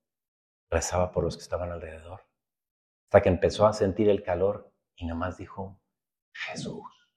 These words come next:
con la cruz enfrente, y se quemó, la quemaron. Vamos a imaginar lo que es ese dolor,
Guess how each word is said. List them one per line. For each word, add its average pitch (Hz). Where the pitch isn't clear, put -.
con 90
la 85
cruz 113
enfrente, 87
y 87
se -
quemó, 80
la 80
quemaron. -
Vamos 90
a 90
imaginar -
lo -
que 90
es 92
ese 82
dolor, 95